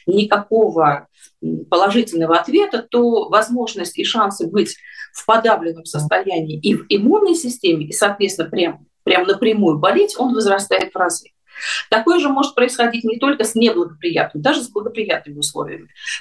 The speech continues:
Прекрасное лето, жара, вам нравится всё, что связано с летним отдыхом, вы чувствуете себя прекрасно, кроме одного фактора. Вы просто в этот период, э, недовольны собой, своей жизнью.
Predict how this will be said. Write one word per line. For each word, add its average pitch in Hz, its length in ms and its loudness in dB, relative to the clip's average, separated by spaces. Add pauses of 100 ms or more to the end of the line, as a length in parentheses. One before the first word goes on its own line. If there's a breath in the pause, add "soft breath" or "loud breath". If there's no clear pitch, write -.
Прекрасное 190 580 2
лето, 226 640 2
жара, 214 600 0
вам 175 300 -2
нравится 165 1040 -2
всё, 175 160 0
что - 140 0
связано 165 380 0
с - 120 -8
летним 160 360 0
отдыхом, 240 600 2 (320 loud breath)
вы 202 100 4
чувствуете 160 440 0
себя 165 280 2
прекрасно, 247 840 2 (720 loud breath)
кроме 269 300 4
одного 220 360 0
фактора. - 400 -10 (260 loud breath)
Вы 226 180 2
просто 302 420 0
в 233 60 2
этот 226 260 -2
период, 262 520 2
э, 208 340 2
недовольны 208 480 2
собой, 196 340 2
своей 165 280 0
жизнью. - 380 -8